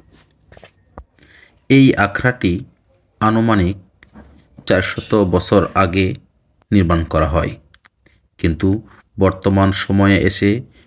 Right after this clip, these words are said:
মানুষের বসবাস না থাকায় বা যত্নের অভাবে একটু একটু করে খসে পড়ছে। তবে এই ভবনটির সাথে মিশে আছে অনেক ইতিহাস, ঐতিহ্য,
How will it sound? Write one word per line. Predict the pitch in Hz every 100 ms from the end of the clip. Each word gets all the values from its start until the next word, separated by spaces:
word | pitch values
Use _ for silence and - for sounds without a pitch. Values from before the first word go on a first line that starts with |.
| _ _
মানুষের | 90 95 98 - 101 95
বসবাস | 95 95 95 98 98 -
না | 101 98
থাকায় | 95 - 95 113 104 - _ _ _ _ _ _ _
বা | 95 92 110 - -
যত্নের | 104 101 107 101
অভাবে | 98 104 101 87 98 - _ _ _
একটু | 123 - - 104
একটু | 101 - 104
করে | - 98 92
খসে | - 92 - -
পড়ছে। | 85 - - - _ 117 - _ -
তবে | 82 85
এই | 92
ভবনটির | 87 90 92 92 92
সাথে | 85 - 80 101 113 - - - _ 92
মিশে | 95 - 101
আছে | 98 95 101 110 - - -
অনেক | 101 107 107 101 113
ইতিহাস, | 107 113 98 107 107 - - _ -
ঐতিহ্য, | 107 104 104 110 104 101 113 120